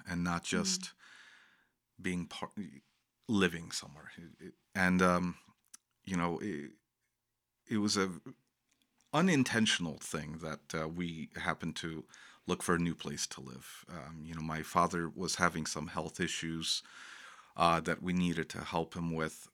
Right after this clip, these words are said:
Speaker 1: and, um, we said, "Okay, we need to move him closer to our home in Tucson." Um, but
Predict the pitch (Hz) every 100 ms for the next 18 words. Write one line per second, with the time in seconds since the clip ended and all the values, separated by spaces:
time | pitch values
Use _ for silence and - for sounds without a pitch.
0 | - 80 80 80 80 80 78 73 _ _
1 | - 90 85 82 80 - 82 71 92 82
2 | 78 - 85 87 87 87 - 87 85 -
3 | 80 - 87 - 82 - 82 85 82 90
4 | 80 80 80 - 147 135 - 76 78 -
5 | - - - - - _ _ _ _ _
6 | 87 90 90 95 90 - 101